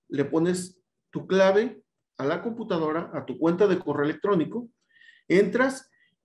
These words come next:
y aún así tú puedes ver quién es la persona que te está mandando esa,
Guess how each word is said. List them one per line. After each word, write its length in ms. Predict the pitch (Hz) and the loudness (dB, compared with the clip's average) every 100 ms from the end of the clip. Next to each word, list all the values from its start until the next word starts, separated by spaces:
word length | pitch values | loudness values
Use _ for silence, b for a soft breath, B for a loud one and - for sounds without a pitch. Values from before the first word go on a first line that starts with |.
| _ | _
y 140 | 185 | 2
aún 340 | 185 196 254 311 | 4 6 6 4
así 480 | 302 - 240 320 - | 2 0 -2 -2 -6
tú 180 | - 226 | -6 0
puedes 360 | 220 214 226 208 | 4 4 4 4
ver 320 | 233 240 - _ | 4 2 -10 _
quién 340 | 196 226 240 | -2 0 0
es 160 | 240 247 | 0 -2
la 200 | 247 - | -6 -6
persona 600 | 170 170 247 277 262 202 | -8 -6 -4 -2 -2 -2
que 80 | 170 | -6
te 100 | 156 | -6
está 180 | - | -4
mandando 520 | 185 196 185 202 202 196 | -2 0 0 2 4 2
esa, 320 | 185 190 | 2 -6